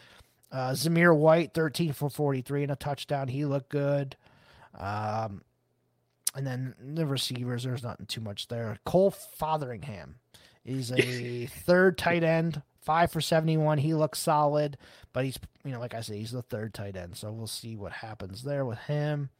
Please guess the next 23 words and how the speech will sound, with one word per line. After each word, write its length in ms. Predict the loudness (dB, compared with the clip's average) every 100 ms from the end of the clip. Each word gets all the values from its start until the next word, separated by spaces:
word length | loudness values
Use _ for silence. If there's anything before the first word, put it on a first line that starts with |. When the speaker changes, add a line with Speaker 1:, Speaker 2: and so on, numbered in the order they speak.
| _ -20 -20 _ -6
Speaker 1:
And 120 | 2
yeah, 140 | 4 4
not 240 | 4 2
too 220 | 0 0
much 320 | 2 2 0 0
else, 420 | 0 0 -2 -2
um, 480 | 0 0 -2 -4 -8 -10
to 100 | -6
mention 300 | -4 -4 -6
there 160 | -6
on 80 | -8
the 60 | -8
Raiders. 460 | -10 -10 -10 -12 -8
Speaker 2:
No, 280 | -2 0 4
man, 220 | 4 4
that 100 | 4
was 160 | 2 2
all 200 | 2 2
about 240 | 0 0
Aiden 320 | 0 0 0
O'Connell 500 | -2 0 0 0 -2
and, 140 | -2 -4
uh, 280 | -4 -6